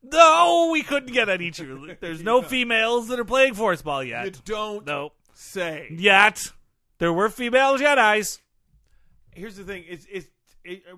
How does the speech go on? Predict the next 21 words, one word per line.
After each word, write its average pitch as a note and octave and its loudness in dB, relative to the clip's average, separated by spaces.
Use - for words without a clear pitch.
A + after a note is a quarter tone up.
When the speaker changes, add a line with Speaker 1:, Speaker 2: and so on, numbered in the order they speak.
Speaker 2:
at A#3+ -20
what F4+ -14
point C#4 -12
are - -16
you A3 -18
gonna G3+ -12
be F3+ -14
ready F3 -12
to D#3+ -14
admit, D3 -18
at C3+ -20
what E3+ -16
season, E3+ -18
that C#3 -20
there's D3 -18
no E3 -12
such F3+ -18
thing D#3 -20
as C#3 -20
the B2 -20
force, A#2+ -20